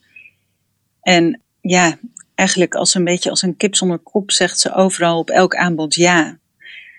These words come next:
Ze lijkt niet door te hebben hoe gevaarlijk het terrein is waar ze zich op ge-, begeeft. En, ehm,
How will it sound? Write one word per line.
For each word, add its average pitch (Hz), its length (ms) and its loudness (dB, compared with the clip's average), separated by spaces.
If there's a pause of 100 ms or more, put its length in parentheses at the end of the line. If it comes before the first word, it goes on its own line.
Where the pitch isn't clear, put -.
(220)
Ze - 140 -4
lijkt 180 580 2
niet 202 320 4
door 196 200 4
te 196 100 -2
hebben 170 280 0
hoe 175 380 0 (100)
gevaarlijk 180 600 0
het 170 120 -8
terrein 175 280 0
is 151 120 -2
waar 185 180 -6
ze - 80 -4
zich - 140 -10
op - 140 -10
ge-, - 180 -14
begeeft. 180 600 -8 (680)
En, 196 320 2
ehm, 170 400 2